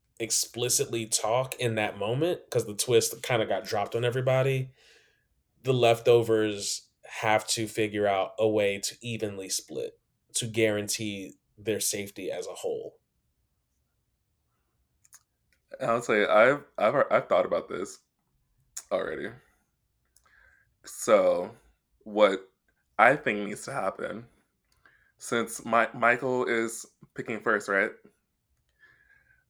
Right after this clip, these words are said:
Speaker 2: The only two non-leftover targets at this point, 'cause Terrence is safe,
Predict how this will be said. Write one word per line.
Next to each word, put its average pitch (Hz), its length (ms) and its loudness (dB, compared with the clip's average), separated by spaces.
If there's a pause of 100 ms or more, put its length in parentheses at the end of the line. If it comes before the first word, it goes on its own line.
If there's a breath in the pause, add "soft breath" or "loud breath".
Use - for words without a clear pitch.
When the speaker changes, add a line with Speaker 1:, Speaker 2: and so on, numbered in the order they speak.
(100)
Speaker 2:
The 113 140 0
only 139 340 2
two 139 720 0 (720)
non-leftover 113 1400 2
targets 120 840 0 (1040)
at 107 160 2
this 120 180 0
point, 143 440 -2 (200)
'cause - 200 -8
Terrence 117 400 0
is 120 120 -6
safe, 135 300 0